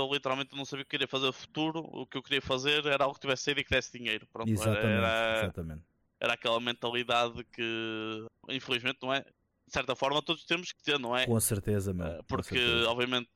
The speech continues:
Speaker 1: toda a gente mais tarde percebe que é muito importante gostares daquilo que faz.
Speaker 2: Eu, eu acho que faz
Speaker 1: Sabe?
Speaker 2: parte da nossa vida, Hugo. De, de, permi-,
Speaker 1: Por causa
Speaker 2: desculpa,
Speaker 1: daquele
Speaker 2: des-
Speaker 1: monge, não é? Aquela coisa do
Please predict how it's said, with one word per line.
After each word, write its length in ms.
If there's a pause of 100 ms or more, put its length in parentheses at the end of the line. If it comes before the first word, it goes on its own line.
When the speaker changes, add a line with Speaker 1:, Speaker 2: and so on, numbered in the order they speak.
Speaker 1:
toda 220
a 40
gente 120 (420)
mais 240
tarde 220 (120)
percebe 380
que 80
é 40
muito 260
importante 560 (160)
gostares 300
daquilo 320
que 140
faz. 440 (240)
Speaker 2:
Eu, 120 (360)
eu 180
acho 140
que 40
faz 120
Speaker 1:
Sabe? 60
Speaker 2:
parte 180
da 100
nossa 260
vida, 320
Hugo. 520
De, 180
de, 120
permi-, 240
Speaker 1:
Por 100
causa 140
Speaker 2:
desculpa, 160
Speaker 1:
daquele 200
Speaker 2:
des- 80
Speaker 1:
monge, 280
não 160
é? 60
Aquela 200
coisa 300
do 760